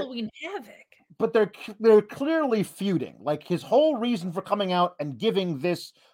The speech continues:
Speaker 2: promo on Lashing Out was to, like, get back at Larry Knight, who cut a promo on him earlier in the night. And we both thought there was some babyface fire in that promo,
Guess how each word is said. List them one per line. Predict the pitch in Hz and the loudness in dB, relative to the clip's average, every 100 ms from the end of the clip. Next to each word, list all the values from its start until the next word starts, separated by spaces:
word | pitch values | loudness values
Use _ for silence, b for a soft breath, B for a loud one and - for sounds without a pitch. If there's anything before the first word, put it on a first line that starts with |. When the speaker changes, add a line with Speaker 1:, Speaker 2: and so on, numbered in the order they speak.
| _ | _
Speaker 2:
promo | - 220 190 | 6 8 8
on | 175 160 156 | 6 6 4
Lashing | 170 160 147 | 0 0 -4
Out | 160 147 131 - _ _ - | 0 2 2 -2 _ _ 0
was | 170 170 - | 2 2 0
to, | - | 0
like, | 165 156 - _ 117 95 | 2 2 -2 _ _ -10
get | 127 160 151 _ _ 117 | -2 -2 -2 _ _ -2
back | 139 135 131 - - | 2 2 0 -12 -6
at | 127 123 | -6 -4
Larry | 139 123 123 | -6 -6 -2
Knight, | 170 175 147 | 0 0 -2
who | 151 | -4
cut | 160 | -2
a | 151 | -2
promo | - 170 165 175 | -2 -2 0 -2
on | 165 | -2
him | 247 | -4
earlier | 302 190 156 139 | 0 0 0 -4
in | |
the | 131 | -6
night. | 123 131 196 - _ _ _ | -6 -6 -6 -10 _ _ _
And | 185 180 | -4 0
we | 262 | 4
both | 226 226 196 | 6 6 6
thought | 262 285 170 | 6 6 4
there | 190 | 0
was | 190 | 0
some | 196 151 | 0 0
babyface | 196 202 180 190 175 | 0 0 -2 -2 -2
fire | - 202 208 208 185 | 0 4 6 6 2
in | 175 | 0
that | 175 160 - | -2 -4 0
promo, | 254 269 160 131 147 | 0 4 2 2 -4